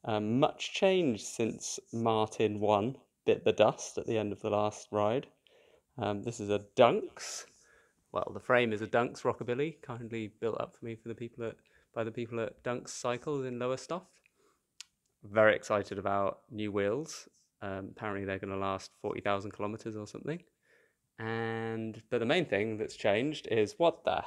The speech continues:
heck is this? There's a lot going on here. <laughs> Um, firstly, if I may use my bugle to demonstrate,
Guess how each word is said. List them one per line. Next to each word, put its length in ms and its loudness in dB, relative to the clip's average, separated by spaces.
heck 260 2
is 240 0
this? 560 6
There's 220 -2
a 40 0
lot 360 8
going 260 6
on 160 6
here. 280 4
<laughs> 120 2
Um, 320 2
firstly, 580 8
if 120 -8
I 100 4
may 140 -2
use 300 -2
my 140 -2
bugle 360 0
to 120 -10
demonstrate, 560 2